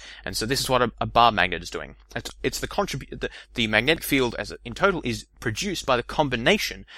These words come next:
of all of the tiny contributions of each of the electrons i-, in the metal. And that's where the magnetic field comes from ultimately. It's the, it's the electrons. Now,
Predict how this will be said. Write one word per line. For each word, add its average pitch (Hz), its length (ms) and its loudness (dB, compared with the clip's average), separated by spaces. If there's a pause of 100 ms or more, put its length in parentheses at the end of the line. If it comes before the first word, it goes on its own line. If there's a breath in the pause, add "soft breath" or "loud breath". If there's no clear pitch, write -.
(200 loud breath)
of 117 160 -2
all 160 200 2
of 135 100 -4
the 131 80 -8
tiny 170 360 0
contributions 120 520 -6
of 120 60 0
each 135 160 -2
of 117 60 -6
the 113 120 -2
electrons 98 600 -4 (180 soft breath)
i-, 120 140 -2
in 110 160 -2
the 101 80 -4
metal. 104 320 -2 (640)
And 110 140 -2
that's 143 220 2
where 123 100 4
the 101 80 -4
magnetic 101 320 0
field 98 220 -6
comes 104 180 -2
from 95 140 -6
ultimately. 82 380 -6
It's - 180 -8
the, 90 240 -6
it's - 120 -12
the 95 100 -6
electrons. 95 560 -4 (1080 soft breath)
Now, 139 320 6